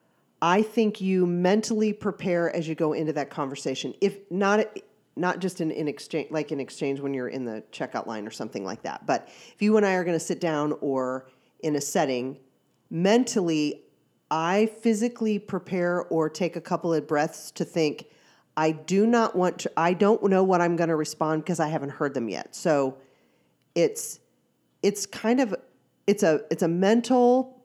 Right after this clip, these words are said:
rehearsal to be in that space and just, like, really shut up. <laughs> I mean, close my mouth or, and sometimes I will physically lean back in my chair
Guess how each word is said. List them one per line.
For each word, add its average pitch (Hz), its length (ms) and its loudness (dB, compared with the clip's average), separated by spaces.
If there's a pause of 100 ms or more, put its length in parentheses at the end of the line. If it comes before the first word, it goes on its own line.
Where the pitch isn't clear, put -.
rehearsal 175 1200 0 (920)
to 180 360 4 (180)
be 214 180 2
in 196 220 0
that 175 240 0
space 165 460 0
and 160 200 -2
just, 160 360 -2 (1900)
like, 156 380 -2 (460)
really 156 340 -2
shut 151 320 -4
up. - 360 -4 (600)
<laughs> - 580 -14
I 262 80 4
mean, 233 380 2 (840)
close 220 240 4
my 214 160 4
mouth 190 400 2
or, 175 260 0
and 202 180 4
sometimes 240 480 2
I 185 140 6
will 175 100 2
physically 208 720 0
lean 175 340 0
back 160 280 -4
in 165 100 -4
my 156 160 -2
chair 165 520 -4